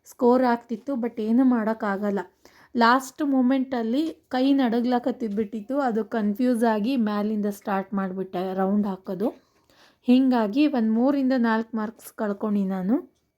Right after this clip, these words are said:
ಆ, ಈ ವಿಷಯವನ್ನು ಯಾಕೆ ನಿಮ್ಮ ಜೊತೆ ಶೇರ್ ಮಾಡ್ಕೊಳಕ್ತೀನಿ ಅಂತಂದ್ರೆ, ಈ ತಪ್ಪು ನಾವು ಮತ್ತೆ ಯಾರೂ ಮಾಡಬಾರ್ದು ಅಂಥೇಳಿ, ಆ, ನಂಬರನ್ನು ಕರೆಕ್ಟಾಗಿ ನೋಡಿಕೊಂಡು ಹಾಕೋತಾ ಹೋಗಬೇಕು. ಗ್ಯಾಪ್ ಮಾಡಿದ್ದನ್ನು ಬಿಟ್ಟು ನಾನು ಹಾಗೆ,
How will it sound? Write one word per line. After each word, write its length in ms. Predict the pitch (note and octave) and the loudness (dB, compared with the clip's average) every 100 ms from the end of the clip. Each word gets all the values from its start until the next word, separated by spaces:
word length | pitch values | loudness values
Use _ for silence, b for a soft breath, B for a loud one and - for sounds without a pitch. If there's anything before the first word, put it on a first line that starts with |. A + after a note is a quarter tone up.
| _ _ - | _ _ -2
ಆ, 160 | A3+ A3 | 0 2
ಈ 200 | A#3+ D4 | 4 4
ವಿಷಯವನ್ನು 540 | D#4 E4+ D#4+ D#4 D4+ | 4 2 2 2 2
ಯಾಕೆ 420 | C#4+ B3 B3 B3 | 2 2 0 -2
ನಿಮ್ಮ 200 | B3 B3 | 0 2
ಜೊತೆ 240 | A#3 A#3 A#3+ | 0 -2 -4
ಶೇರ್ 320 | A3 A#3+ A#3+ | -2 -2 0
ಮಾಡ್ಕೊಳಕ್ತೀನಿ 720 | A#3 G#3 G#3+ G#3+ G#3+ G#3+ G3+ | -2 -2 -4 -4 -4 -6 -6
ಅಂತಂದ್ರೆ, 500 | F#3+ F3+ F#3+ G#3 B3 | -6 -6 -4 -2 0
ಈ 160 | B3 D4+ | 2 2
ತಪ್ಪು 360 | D4+ D4+ D4+ | 2 -2 -2
ನಾವು 240 | C#4 B3+ A#3+ | -2 0 2
ಮತ್ತೆ 420 | A3+ A#3+ - A3+ | 0 -2 -2 0
ಯಾರೂ 280 | G#3 G3+ B3 | 0 2 2
ಮಾಡಬಾರ್ದು 760 | A3 G3+ A3 G#3 G#3+ G3+ G#3+ | 2 0 -2 -2 -2 -2 -2
ಅಂಥೇಳಿ, 640 | G#3 G3 G#3+ G3 G#3 F4+ - B B B - | -2 -4 -4 -2 0 -2 -4 B B B -4
ಆ, 180 | A#3 | 0
ನಂಬರನ್ನು 720 | A3 A3+ A#3 C4 D4 C#4 B3+ B3+ | 2 2 4 4 2 2 0 -2
ಕರೆಕ್ಟಾಗಿ 640 | A3 A3 _ C4 B3+ B3 | -4 -6 _ -6 -2 0
ನೋಡಿಕೊಂಡು 720 | A#3 G#3+ A3+ A#3 A3 G3+ A3+ | 0 0 0 -2 -6 -2 0
ಹಾಕೋತಾ 500 | D4+ C4 G#3 A#3 A3+ | 2 0 -2 -4 -4
ಹೋಗಬೇಕು. 540 | A3 G3+ F#3+ G3+ G3 F#3+ | -2 -2 -4 -6 -6 -6
ಗ್ಯಾಪ್ 360 | A3+ B3+ C#4+ | 2 2 2
ಮಾಡಿದ್ದನ್ನು 600 | D4 D4 C#4+ B3+ C#4 C4 | 0 0 0 -2 0 0
ಬಿಟ್ಟು 360 | B3+ E4+ - C#4+ | 0 -2 -4 -2
ನಾನು 260 | C4 B3+ | 0 0
ಹಾಗೆ, 380 | B3 A#3 C4 A#3+ | 0 0 0 -2